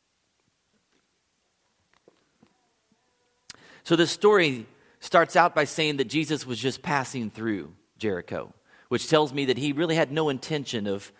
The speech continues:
of sticking around and spending much time there. But all of a sudden, he, he comes across this, this guy named Zacchaeus who puts himself in Jesus' path.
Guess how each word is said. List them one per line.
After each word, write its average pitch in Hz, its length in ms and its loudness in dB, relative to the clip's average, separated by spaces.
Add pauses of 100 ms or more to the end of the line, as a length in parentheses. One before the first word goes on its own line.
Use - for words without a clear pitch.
(160)
of 110 100 -4
sticking 120 360 -4
around 101 500 -6 (300)
and 113 100 -6
spending 113 380 -2
much 101 200 -6
time 127 320 -6
there. 76 260 -16 (840)
But 131 140 8
all 135 160 2
of 160 60 2
a 160 40 0
sudden, 156 420 2
he, 135 280 -2
he 123 160 -2
comes 156 360 -4
across 135 420 2
this, - 280 -6
this 117 220 -6
guy 135 200 -4
named 123 200 -4
Zacchaeus 110 580 -2 (320)
who 120 100 -8
puts 180 260 -2
himself 135 560 -2
in 117 140 -6
Jesus' 110 480 -8
path. 98 520 -8